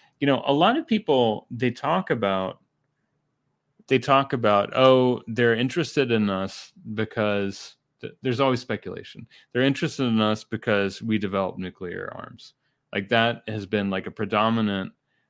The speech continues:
um, form of conversation for decades. You know, even John Keel was complaining about this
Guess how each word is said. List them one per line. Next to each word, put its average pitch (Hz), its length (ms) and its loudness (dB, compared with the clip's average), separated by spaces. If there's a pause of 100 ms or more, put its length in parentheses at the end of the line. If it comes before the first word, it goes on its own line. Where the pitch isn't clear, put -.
(120)
um, 92 380 -4 (360)
form 117 260 0
of 110 120 -4
conversation 98 1040 -6
for 87 300 -8
decades. - 760 -10
You 110 120 -4
know, 95 160 -4
even 131 320 0
John 110 280 2
Keel 127 420 0
was 101 180 -4
complaining 101 540 -6
about 87 380 -10
this 90 460 -12